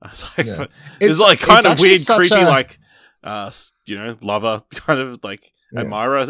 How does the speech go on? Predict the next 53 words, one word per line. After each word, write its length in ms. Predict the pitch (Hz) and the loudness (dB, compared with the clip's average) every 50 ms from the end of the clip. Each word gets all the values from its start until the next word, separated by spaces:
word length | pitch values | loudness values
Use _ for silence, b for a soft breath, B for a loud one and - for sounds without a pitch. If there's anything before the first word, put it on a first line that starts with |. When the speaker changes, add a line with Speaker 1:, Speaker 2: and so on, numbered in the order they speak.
| - - - | -8 -12 -12
Speaker 1:
element 300 | 123 120 127 147 139 - | -10 -10 -8 -10 -10 -8
to 100 | - 160 160 | -10 -10 -10
it 80 | 156 | -12
<laughs> 200 | - - _ _ - | -14 -18 _ _ -14
as 40 | 113 | -12
well. 240 | 123 143 156 - _ _ _ _ _ _ _ _ _ | -10 -10 -10 -10 _ _ _ _ _ _ _ _ _
Speaker 2:
But 200 | - 180 156 190 | -4 -4 -2 0
there's 180 | 185 202 185 - | 0 0 0 0
so 300 | - - 196 190 202 226 | -2 -2 0 0 0 0
much 340 | 247 269 294 302 - - - - _ _ _ _ _ | -2 -4 -4 -6 -6 -8 -10 -12 _ _ _ _ _
with 240 | 170 160 156 160 135 135 | -4 -2 -2 -2 -2 -2
this 160 | 156 170 - | -2 -2 -2
whole 180 | - 196 202 | -4 -4 -4
ploy 640 | 196 - - 143 127 113 117 107 90 87 87 92 107 _ | -6 -8 -8 -8 -4 -4 -2 -4 -4 -6 -8 -12 -12 _
that 200 | 117 110 - _ | -12 -12 -10 _
the 500 | 117 107 101 101 101 101 98 101 98 - - - | -6 -6 -6 -6 -6 -6 -6 -6 -8 -10 -10 -10
I 120 | 110 110 104 | -8 -8 -8
S 120 | 101 - | -8 -10
B 160 | - 110 101 101 | -10 -10 -10 -10
set 220 | - - 101 85 | -10 -10 -8 -8
up 260 | 82 73 64 - _ _ - | -8 -8 -10 -12 _ _ -12
and 200 | 113 107 101 101 | -12 -10 -10 -10
everything 300 | 104 101 104 - 113 107 | -12 -12 -12 -12 -12 -12
that's 140 | 95 95 | -12 -10
going 140 | - 110 98 87 | -10 -10 -10 -10
on. 140 | 85 76 | -12 -14
It's, 140 | - - - | -14 -10 -8
like, 140 | 143 139 135 | -8 -8 -6
such 300 | - - 151 147 147 - | -6 -4 -4 -4 -2 -4
a, 80 | 190 180 | -4 -4
like, 360 | 160 135 120 113 - - _ _ 139 117 - | -2 -2 -4 -4 -6 -12 _ _ -16 -12 -10
deep 240 | 120 110 107 101 _ | -10 -10 -10 -10 _
layered 600 | 117 110 98 92 98 101 98 92 87 82 - - | -10 -8 -6 -6 -6 -8 -8 -10 -10 -12 -16 -14
sort 180 | - - 120 104 | -10 -10 -8 -8
of 140 | 101 98 - | -8 -10 -12
trap. 280 | - - 120 90 - | -12 -8 -8 -8 -8
And 60 | 107 92 | -8 -8
I 40 | 95 | -6
like 180 | 104 107 104 - | -6 -8 -8 -6
that 180 | 127 113 101 95 | -6 -8 -6 -8
they've 120 | 98 95 | -10 -10
played 200 | - 117 107 101 | -8 -6 -6 -6
it 20 | 98 | -6
all 220 | 92 92 95 104 | -6 -6 -6 -6
out 180 | 95 85 - - | -6 -6 -8 -10
'cause 240 | - 113 104 104 b b b b b b b b _ _ | -12 -12 -12 -12 b b b b b b b b _ _
it 140 | 143 147 143 | -4 -2 -2
is 180 | 151 143 131 | -2 -2 -2
literally, 320 | 135 143 156 143 - 135 139 | -4 -4 -4 -4 -6 -6 -6
like, 200 | 131 123 - - | -6 -6 -4 -4
they've 140 | 147 139 - | -6 -6 -6
captured 420 | - - 135 131 - - 147 135 | -6 -6 -6 -6 -6 -6 -8 -8
someone 640 | - - 131 127 123 120 120 120 113 113 113 113 | -4 -2 -2 -2 -2 -2 -4 -4 -4 -4 -6 -8